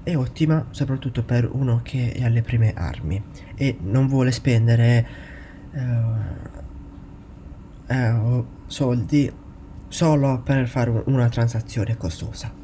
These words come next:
Quindi in questo caso è un ottimo modo, anche se uno non gli interessa la blockchain di eos, però gli dà, gli permette di approcciarsi a questo settore in maniera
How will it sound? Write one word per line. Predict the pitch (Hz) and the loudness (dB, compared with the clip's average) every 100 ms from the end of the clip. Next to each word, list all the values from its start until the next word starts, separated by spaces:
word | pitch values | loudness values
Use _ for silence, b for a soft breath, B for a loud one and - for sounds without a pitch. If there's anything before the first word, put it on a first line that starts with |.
| - - - - - - | -18 -18 -18 -18 -18 -8
Quindi | 156 131 | -4 -2
in | |
questo | 143 135 143 | -2 -2 -2
caso | 110 117 | -2 0
è | |
un | 135 | 2
ottimo | 156 - 131 | 2 2 0
modo, | 120 117 104 110 110 B B B B - | 2 2 2 2 0 B B B B -2
anche | 143 143 139 | 0 2 0
se | - 131 | 0 2
uno | 131 127 123 120 123 120 B - | 2 2 4 4 4 2 B -8
non | 135 117 | 0 2
gli | 131 | 2
interessa | 131 135 135 120 - 113 | 2 2 2 0 -2 0
la | 113 | 0
blockchain | 123 120 120 123 | 0 -2 -2 0
di | 123 | 0
eos, | 104 107 - | 0 -2 -2
però | 127 117 113 - | -2 0 0 -2
gli | 127 127 127 120 | -6 0 2 2
dà, | 127 117 117 B B B | 4 4 2 B B B
gli | 131 | -2
permette | 131 143 139 123 120 - 131 127 - - | 2 2 4 0 -2 -2 -2 -2 -8 -4
di | 131 | -4
approcciarsi | 123 - - 123 117 - - 123 120 B B B B | 0 -2 0 0 0 -4 -4 -2 -2 B B B B
a | - | -10
questo | - 139 - | -4 -4 -2
settore | 139 160 - 110 110 | -2 -2 2 2 2
in | 117 139 | 2 2
maniera | 139 135 127 117 123 120 | 2 2 2 2 2 0